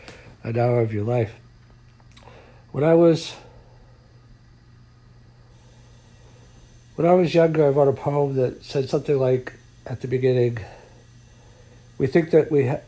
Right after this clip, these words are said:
we, we waste a lot of time when we think that we have a lot of time to waste.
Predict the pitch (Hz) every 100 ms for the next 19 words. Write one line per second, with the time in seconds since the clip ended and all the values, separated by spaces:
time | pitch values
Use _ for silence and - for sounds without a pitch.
0 | - - 139 139 - 131 156 156 160 147
1 | 143 131 139 139 131 123 120 135 135 123
2 | 127 123 120 123 113 127 117 113 120 120
3 | 104 - -